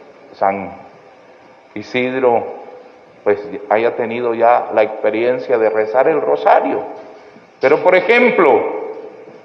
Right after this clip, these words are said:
en tiempos como los nuestros, mayo y de pandemia, esa invitación de la iglesia a rezar el rosario, no podemos descuidarla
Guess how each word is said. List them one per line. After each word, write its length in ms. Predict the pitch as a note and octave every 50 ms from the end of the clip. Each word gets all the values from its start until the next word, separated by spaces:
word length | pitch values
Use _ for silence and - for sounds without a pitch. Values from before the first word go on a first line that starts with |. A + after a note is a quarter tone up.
| - - _ _ _ _ _ _ _ _ _ _ _ -
en 280 | D#3 F3 F3 E3+ E3+ -
tiempos 560 | G3 A3 A#3+ B3 B3 A#3 - A#3+ A3+ G3+ -
como 500 | - G#3+ G#3+ G3+ G3+ F#3+ G3 G3+ - - E3
los 340 | E3+ F3+ F3+ F3+ - -
nuestros, 800 | F3 F3+ F3+ G3+ A#3 A3 - - - - F3 D3+ C3 B2 - -
mayo 640 | B2 B2+ C#3+ E3 G3 A3 A3+ A#3 - - F3 D3+ C3 A2+ - - - - - - - - - -
y 120 | E3 F3+
de 140 | F3 F3 E3
pandemia, 720 | E3+ F3 E3 E3 E3 E3 G#3 A#3 C4 C4+ C4+ C4 B3 G3+ C#3 - - - - - - - - - - - - - - - -
esa 280 | - D#3+ G3+ G3+ - C#4
invitación 760 | C4 B3 A#3 A#3+ A#3 - A#3 G#3+ G#3 - G#3+ A3 A3+ A#3 A3+
de 80 | A3+ A#3
la 120 | G#3+ G#3+
iglesia 500 | G#3 G#3+ G#3 A3+ A#3 A3 A3 G#3+ A3 G#3+
a 40 | G3+
rezar 380 | G#3+ G#3+ G#3 - - G#3+ A3 A3+
el 140 | A#3 A3+ G3+
rosario, 680 | A3 A3 G#3 G#3 G#3+ A#3 B3 C#4 D4 C#4 C4+ C4+ C4 B3 F#3 - - - - - - - - - - - - - - - - - - - - - - - _ _ -
no 180 | G#2 A2+ A#2
podemos 400 | - F3 F#3+ G3+ G#3 G3+ G3+ G3+
descuidarla 840 | G3+ G3+ G3+ - - A3 G#3+ G3 F3+ E3+ F3 F3 E3+ D#3 E3 F3 F3